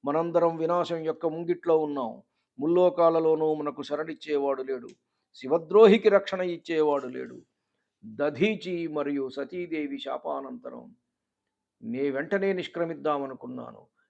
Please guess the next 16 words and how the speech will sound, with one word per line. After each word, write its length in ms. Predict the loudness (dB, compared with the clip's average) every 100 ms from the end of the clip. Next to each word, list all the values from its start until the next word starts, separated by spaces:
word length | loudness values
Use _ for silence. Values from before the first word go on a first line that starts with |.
| _
నీ 280 | -8 -6 -4 0
చెడు 120 | 0
సహవాసమనే 880 | 2 0 2 2 2 0 -6 -4 -4
పాపం 420 | -4 -8 -6 -10
వల్ల 220 | -8 -6
వెళ్ళలేకపోయాను. 960 | -6 -4 -2 -2 -4 -14 -16 -14 -16 -20 _ _ _ _ _ _ -18
శ్రీ 340 | -8 -8 -8
కాలభైరవుడు 920 | -4 0 0 4 4 4 2 2 -4 -10 _ _ _
పూర్వం 380 | -6 -2 -4 -4
కాశీలో 640 | -4 -4 -2 -4 0 0
బ్రహ్మ 320 | 0 -4 -6 -2
యొక్క 360 | -4 -4 -10 -6
ఐదవ 340 | -4 -4 -4
శిరస్సును 520 | -6 -8 -6 -6 -8 -10 _ _ _ -12
కొనగోటితో 720 | -4 2 8 8 8 4 4
గిల్లాడు. 560 | 4 0 -2 -2 -10